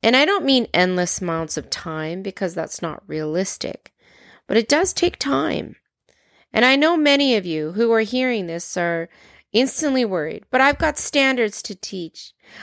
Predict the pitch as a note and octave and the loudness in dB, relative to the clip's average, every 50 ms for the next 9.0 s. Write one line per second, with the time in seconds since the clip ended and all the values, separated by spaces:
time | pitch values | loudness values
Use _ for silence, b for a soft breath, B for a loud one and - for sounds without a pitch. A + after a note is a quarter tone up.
0 | B B B - G3+ A#3 C4 C4+ C4 - C#4 C4 B3+ B3+ - - C#4+ C4+ C4 - | B B B 2 4 4 4 2 2 0 0 0 0 -2 -2 -2 -2 -2 -2 -2
1 | C4+ B3+ - B3 A#3+ A#3 - C4+ C#4 B3+ A#3+ A3+ G3+ F#3 E3+ D#3+ E3+ - - - | -4 -4 -4 -4 -6 -4 0 2 2 2 2 2 0 -2 -4 -6 -10 -12 -16 -20
2 | B B A#3 A#3 A3 A#3+ E4 _ - - B3+ C#4 C4+ - D4 C4+ C#4 C#4 C4+ - | B B -12 -10 -10 -10 -10 _ 0 2 2 2 2 0 0 0 0 0 -2 -4
3 | _ - - B3+ B3+ B3 A#3 A#3 A#3+ A3 - A3+ G3+ - - G3 F#3 F3 E3+ E3 | _ -4 0 2 2 2 2 0 -2 -2 -2 -2 -2 0 0 0 0 0 0 -2
4 | E3+ E3 D#3+ D3+ - - _ B B B B B B B B B B _ - G#3+ | -4 -6 -8 -8 -10 -12 _ B B B B B B B B B B _ 2 2
5 | B3 C4+ C4 - D#4+ C#4 - C#4+ C#4 C4+ C4 B3+ A#3+ - - A3+ A3 G#3+ - A3+ | 2 2 2 0 -2 -2 0 0 2 2 2 0 -2 -2 -2 -2 -2 -2 -2 -2
6 | F3+ F3 - - G3+ G#3+ A3+ A#3 B3 C4 C#4 C#4+ B3+ B3 A3 - - - A3+ G#3 | -2 -2 -2 -2 -2 0 2 2 2 2 2 0 0 -2 -4 -4 -2 2 2 2
7 | F#3 D#3+ D3 C#3 B2+ - - _ - - - A3+ F#3 E3+ - - - - - _ | 2 0 -2 -4 -6 -6 -10 _ -14 -2 0 0 2 2 -2 -8 -12 -16 -20 _
8 | _ _ _ - - - F#3 G3 G3 F3+ G#3 G#3+ A3+ A3+ - - - - - - | _ _ _ -12 -6 -2 0 0 2 2 4 2 2 2 0 -2 -4 -4 -4 -6